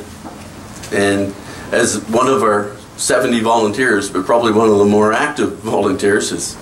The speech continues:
he, he accomplishes a lot of other historical projects besides this, 'cause he does a magazine for Fredericton North, and he's got his own magazines, and he's just a general supporter of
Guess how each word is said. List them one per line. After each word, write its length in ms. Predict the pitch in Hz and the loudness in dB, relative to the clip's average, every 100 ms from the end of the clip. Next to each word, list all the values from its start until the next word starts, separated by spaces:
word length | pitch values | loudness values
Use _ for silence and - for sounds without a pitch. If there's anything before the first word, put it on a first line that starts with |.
| - - - - - | -16 -16 -16 -14 -2
he, 100 | 113 | -2
he 240 | - 120 | 0 0
accomplishes 640 | 120 127 120 123 113 110 107 | 2 2 2 0 0 -2 0
a 80 | |
lot 180 | 110 110 | 2 2
of 100 | 104 | 2
other 200 | 104 110 | 2 0
historical 480 | 101 - 101 95 95 | -2 0 0 0 0
projects 680 | 110 101 - - - - - - | 0 2 2 -2 -2 -4 -6 -4
besides 440 | 107 104 104 107 101 | -2 0 0 2 0
this, 200 | 92 - | 0 0
'cause 220 | 90 95 | -4 -4
he 120 | 95 | -2
does 200 | 101 101 | 0 2
a 40 | |
magazine 540 | 98 101 110 107 107 107 | 4 2 2 2 2 0
for 160 | 110 | -2
Fredericton 460 | 104 101 98 98 98 | 0 0 0 2 2
North, 340 | 98 101 98 | 4 2 2
and 80 | 82 | -2
he's 140 | 87 - | -4 -2
got 120 | 98 | 2
his 140 | 98 | 4
own 180 | 104 104 | 4 4
magazines, 760 | 101 98 101 98 92 92 92 | 4 2 0 2 2 2 -2
and 120 | 90 - - - - - - - - - | -6 -8 -12 -14 -14 -12 -14 -14 -10 -4
he's 140 | 104 | -2
just 180 | - 104 | 0 0
a 60 | |
general 340 | 98 110 107 98 | 2 2 2 2
supporter 500 | 104 104 110 101 92 | 0 2 2 4 0
of 220 | 85 | -4